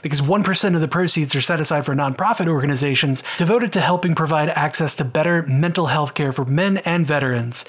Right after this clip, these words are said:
And to help support those who need it the most right now, Harry's is donating one million dollars worth of shaving supplies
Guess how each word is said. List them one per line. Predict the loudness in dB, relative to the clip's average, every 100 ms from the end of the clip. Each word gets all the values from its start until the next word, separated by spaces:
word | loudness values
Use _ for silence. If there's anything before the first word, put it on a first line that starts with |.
| -10 -20 -20 -20 _ -2
And | 0
to | 2
help | 0 0
support | -2 0 0 0
those | 0 0
who | 2 2 2
need | 2 2
it | 0
the | 0
most | 2 2 2 0
right | 0
now, | 0 0 -2 -6 -12 -4
Harry's | -2 0 0
is | 0
donating | 0 0 0 0 -2 0
one | 0 2 2 4 4
million | 2 2 2 0
dollars | 2 0 0 0
worth | -2 -2
of | 0
shaving | 0 0 0
supplies | -2 0 0 0 -2